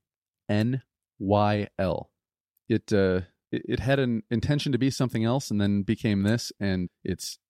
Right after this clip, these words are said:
ambitious and it's big in scope, but execution of it's fantastic, and it's more than a podcast. That's all I can explain. It's more than a podcast. It will grab you and, and suck you in uh, in, in ways that I didn't think podcasts could,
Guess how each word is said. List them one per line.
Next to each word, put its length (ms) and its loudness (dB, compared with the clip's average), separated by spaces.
ambitious 680 0
and 100 -6
it's 120 -8
big 200 2
in 80 0
scope, 400 2
but 140 0
execution 540 2
of 80 0
it's 100 0
fantastic, 800 -2
and 220 0
it's 260 -4
more 520 2
than 160 -2
a 40 -2
podcast. 680 -4
That's 180 0
all 140 6
I 80 4
can 160 -2
explain. 400 -2
It's 120 -8
more 180 2
than 100 0
a 40 0
podcast. 560 -2
It 140 -2
will 240 0
grab 300 2
you 280 2
and, 360 -4
and 100 -2
suck 300 0
you 160 4
in 280 0
uh, 240 -2
in, 140 0
in 240 0
ways 240 2
that 160 -2
I 100 2
didn't 180 2
think 140 -2
podcasts 480 0
could, 220 0